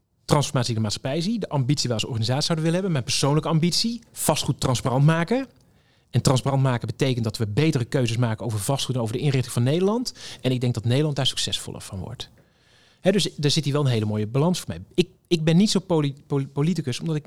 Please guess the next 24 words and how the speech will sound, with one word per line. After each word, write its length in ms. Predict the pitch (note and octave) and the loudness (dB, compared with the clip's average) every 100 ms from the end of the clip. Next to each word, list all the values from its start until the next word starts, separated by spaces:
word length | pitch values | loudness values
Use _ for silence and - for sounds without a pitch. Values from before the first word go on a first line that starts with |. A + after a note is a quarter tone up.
| - | 0
omdat 220 | D#3+ D#3+ | 2 4
ik 60 | C#3+ | 2
niet 140 | D#3+ | 0
zo 80 | C#3+ | -2
goed 180 | - C3+ | -4 -2
ben 300 | C#3 C3+ - | 0 -2 -6
in, 340 | - C3 B2 A#2+ - _ _ _ _ _ _ _ _ _ | -4 0 0 -2 -12 _ _ _ _ _ _ _ _ _
eh, 180 | A#2+ A#2+ | 2 4
een 180 | - D3+ | 4 4
middenweg 380 | E3 F#3+ D3+ C3+ | 6 4 2 0
zoeken 520 | - C3+ A#2+ B2+ D#3+ - - - | -2 -2 -2 -4 -6 -14 -18 -2
als 240 | D3+ C3+ | 0 0
er, 300 | C#3+ B2 A#2 - _ | -2 -4 -8 -16 _
als 160 | - C3+ | -4 -2
het 200 | A#2+ A#2+ | -2 0
beter 300 | D#3 D#3 D3+ | 0 2 0
is, 320 | C#3 B2 - | -2 -2 -2
als 160 | C#3 - | -4 -2
er 60 | |
een 60 | C#3 | 0
betere 280 | D3+ C#3 - | 2 0 -2
oplossing 340 | F3+ F3 A#2+ | -2 -2 -2
mogelijk 320 | F2+ F2+ G2+ | -4 -6 -12
is. 320 | - - - | -8 -6 -6